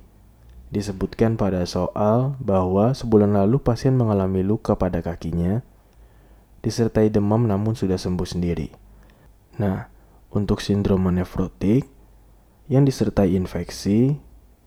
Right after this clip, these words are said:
lalu juga dijelaskan pada pemeriksaan labnya kadar asto meningkat.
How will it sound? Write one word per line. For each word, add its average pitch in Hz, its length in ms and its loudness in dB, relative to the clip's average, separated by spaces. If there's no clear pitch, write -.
lalu 104 240 0
juga 101 480 0
dijelaskan 98 800 0
pada 110 160 2
pemeriksaan 98 1040 -2
labnya 123 400 2
kadar 107 400 -2
asto 104 400 0
meningkat. 90 560 -2